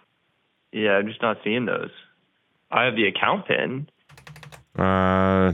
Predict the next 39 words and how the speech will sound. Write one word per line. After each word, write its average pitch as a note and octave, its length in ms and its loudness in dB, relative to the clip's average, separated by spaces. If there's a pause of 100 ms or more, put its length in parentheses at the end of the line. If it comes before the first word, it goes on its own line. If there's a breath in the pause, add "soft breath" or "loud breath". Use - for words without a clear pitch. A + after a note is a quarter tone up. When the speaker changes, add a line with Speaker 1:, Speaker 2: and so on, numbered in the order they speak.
(100)
Speaker 2:
no, G#2+ 420 4
don't A2+ 200 4
need A2+ 160 2
the F#2+ 60 0
pin G2+ 400 2
number. E2 500 4 (140)
Um, F#2 580 2
I F#2+ 80 2
can G2 220 -2
pick G#2+ 240 0
one A2+ 280 4
more A2+ 220 4
question A2 520 2
at F#2 80 4
random, F#2+ 500 4
but F2 140 4
it E2+ 100 2
won't F#2+ 260 4
let F#2 120 4
me F#2 100 4
do F2+ 200 4
that F2 160 4
again F2 380 2
without E2 300 4
triggering F2 440 2
a E2 80 2
security F2+ 640 -2
alert. G2 380 2 (1300)
Speaker 1:
Okay. C#3+ 380 4
I C#3 120 2
mean, C#3+ 160 2
are C#3+ 120 4
there C3+ 180 4
other C3 220 6
ways B2 320 4
of A#2 160 0
verifying C3 560 0
this? F#3 180 -2
And, G2 460 -4